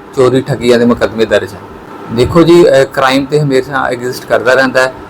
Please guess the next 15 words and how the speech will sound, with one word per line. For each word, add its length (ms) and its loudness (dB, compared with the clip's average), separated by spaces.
ਗੱਲ 180 4
ਹੈ 60 4
ਕਿ 120 0
ਪੁਲਿਸ 400 -4
ਅਲਰਟ 460 0
ਹੈ, 220 0
ਅਹ, 500 -14
ਪੰਜਾਬ 440 2
ਪੁਲਿਸ 320 -6
ਪੂਰਾ 200 -4
ਸਤਰਕ 400 -8
ਨਾਲ 120 -4
ਕੰਮ 240 -2
ਕਰਦੀ 420 -4
ਹੈ 40 -12